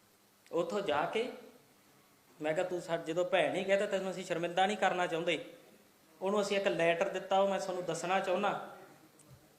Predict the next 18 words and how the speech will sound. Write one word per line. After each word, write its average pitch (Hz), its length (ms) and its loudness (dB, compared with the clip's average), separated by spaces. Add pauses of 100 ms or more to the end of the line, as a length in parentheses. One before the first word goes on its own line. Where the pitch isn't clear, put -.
ਉਹ 185 120 2
ਲੈਟਰ 180 380 4
ਸੀ, 247 340 0 (800)
ਵਾਹਿਗੁਰੂ 196 380 0
ਜੀ 208 140 -4
ਕਾ 214 160 2
ਖਾਲਸਾ, 196 480 0
ਵਾਹਿਗੁਰੂ 190 420 0
ਜੀ 185 100 -10
ਕੀ 185 140 -8
ਫਤਿਹ। 170 360 -2 (680)
ਬੀਬੀ 175 240 0
ਲੁਥਰਾ 196 360 4
ਜੀ, 233 160 2
ਮੈਂ 196 220 2
ਅੰਮ੍ਰਿਤਪਾਲ 190 480 0
ਸਿੰਘ 190 200 -2
ਮਹਿਰੋਂ 165 360 0